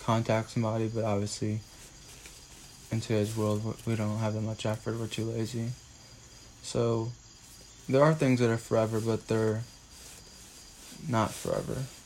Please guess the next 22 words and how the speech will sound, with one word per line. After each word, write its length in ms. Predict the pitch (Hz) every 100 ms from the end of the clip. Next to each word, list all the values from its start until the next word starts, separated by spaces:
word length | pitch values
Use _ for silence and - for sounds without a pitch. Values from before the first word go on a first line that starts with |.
| - -
They're 140 | 117
just 200 | 113 110
forever 320 | - 117 107
for 300 | 101 117 107
us, 320 | 101 104 -
or 80 | 117
things 280 | 113 113 110
we'd 160 | 107 107
like 220 | 101 -
to 80 | 117
be 140 | 101
forever. 420 | - 107 101 110 117 - - -
And 80 | 113
if 60 | 104
they 120 | 113
are 140 | 143
forever 540 | 180 117 113 113 120 135 - - - - -
in 100 | 120
your 120 | 113
life, 680 | 117 123 104 113 - - -
then 380 | 104 104 107 110 - - - - - - - - - - - - - - - - - - - - -
that's 420 | 107 - -